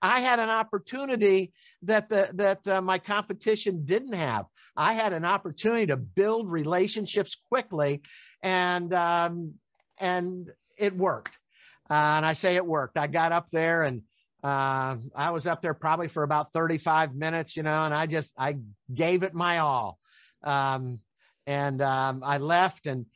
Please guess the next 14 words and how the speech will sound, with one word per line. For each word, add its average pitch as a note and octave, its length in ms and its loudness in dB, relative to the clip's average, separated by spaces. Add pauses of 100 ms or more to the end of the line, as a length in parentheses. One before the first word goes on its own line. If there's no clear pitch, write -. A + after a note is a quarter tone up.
(140)
one F3 240 0
thing F#3 240 -2
about D#3+ 420 -2
dealers D3 580 0
is C#3 120 -6
it C3+ 100 -6
doesn't E3 320 -2
take D#3+ 240 -4
them C#3+ 180 -2
long D3 540 2
to D3 140 -4
make C#3 340 -2
a C3+ 40 0
decision. B2+ 760 0